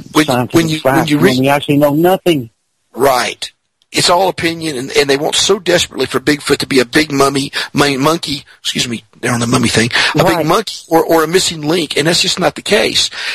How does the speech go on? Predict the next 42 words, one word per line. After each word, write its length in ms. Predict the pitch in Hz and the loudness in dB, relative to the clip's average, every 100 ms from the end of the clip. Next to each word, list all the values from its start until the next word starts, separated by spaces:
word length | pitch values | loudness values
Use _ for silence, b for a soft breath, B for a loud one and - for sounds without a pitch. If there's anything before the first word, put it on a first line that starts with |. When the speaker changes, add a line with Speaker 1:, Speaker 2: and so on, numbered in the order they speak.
| B | B
Speaker 1:
And, 280 | 156 151 147 156 | 0 0 -2 0
you 120 | 185 | 2
know, 60 | 165 | 2
Speaker 2:
Exactly. 180 | - | 2
Speaker 1:
when 80 | 175 | 2
Speaker 2:
That's 180 | 151 185 | 2 2
Speaker 1:
you 60 | 214 | 0
Speaker 2:
the 80 | 180 | 0
Speaker 1:
look 100 | 180 | 2
Speaker 2:
exact 320 | 180 151 - | 0 -2 -4
point, 340 | 208 208 - _ _ _ | 0 0 -2 _ _ _
Mike. 340 | 127 131 151 - | -2 0 0 0
The 120 | 127 | 2
missing 420 | 151 170 208 196 | 2 2 2 2
link 360 | 180 185 135 - | 4 4 2 -2
is 160 | 123 107 | -10 -6
the 60 | 117 | -4
exact 380 | 120 160 165 | 0 0 0
point. 280 | - 160 143 | 0 2 2
Why 440 | 135 143 175 180 170 | 2 2 2 2 2
would, 320 | 156 151 - b b _ - | 2 2 -4 b b _ -2
why 180 | 240 | 2
would 140 | 233 208 | 4 4
a 200 | 165 - | 2 -4
supernatural 760 | - - 156 147 143 143 123 117 | -6 -2 0 0 0 2 0 -2
spirit 440 | - 120 113 - - | -2 2 2 0 -2
or, 280 | 117 113 95 - | 0 0 -4 -4
or 180 | 107 104 | -2 0
demon, 400 | 110 104 117 156 _ _ b b b - | 0 2 2 0 _ _ b b b 0
why 180 | 226 247 | 2 2
would 120 | 226 | 2
he 100 | 233 | 0
want 320 | 233 226 - | 2 0 0
to 40 | |
appear 280 | - 220 214 | 4 4 4
as 140 | 208 196 | 2 2
a 220 | 185 - _ _ _ _ _ _ | 0 -2 _ _ _ _ _ _
half 320 | - 214 220 | -2 -2 0
man, 340 | 160 156 175 170 | 2 4 2 2
half 320 | 175 185 - - | 0 0 -2 0
ape? 320 | 233 226 - - _ _ _ _ _ _ _ _ 226 | 2 0 -6 -20 _ _ _ _ _ _ _ _ 0
Well, 500 | 226 190 113 123 | 2 2 -2 -12